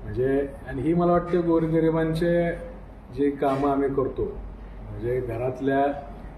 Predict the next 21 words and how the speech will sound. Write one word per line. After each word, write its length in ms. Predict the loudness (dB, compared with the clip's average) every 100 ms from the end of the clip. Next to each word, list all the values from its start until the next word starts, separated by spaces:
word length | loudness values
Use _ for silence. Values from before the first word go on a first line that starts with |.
| -6
त्यांच्या 440 | -2 0 2 2
काही 200 | 2 2
अडचणींपासून 1000 | 4 2 2 2 2 2 0 2 2 2
ते, 340 | 4 4 6 4 0 -4 -12 -8 -4
अं, 500 | 0 0 0 0 0
गल्लीतल्या, 520 | 0 2 2 2 2 4
वॉर्डातले, 760 | 4 2 2 0 -2 0 2
अकलूज 340 | 0 -2 -4 -4 -6 -10 -12 -6
ग्रामपंचायतले 840 | -6 -6 -6 -4 -4 -4 -6 -6
जे 180 | 0 2
काही 220 | 4 2
कामं 240 | 0 0
असतील 360 | -6 -10 -14 -14 -16 -16 -16 -16 -16 -16
ते 40 | -8
प्रत्येक 420 | -4 -2 0 0
सुखदुःखात 540 | 2 2 2 4 2
आम्ही 300 | 4 4 4
उभं 160 | 4 4
राहतो, 220 | 4 2
त्यामुळं 460 | 0 2 2 2 2
आम्हाला 440 | 2 2 2 0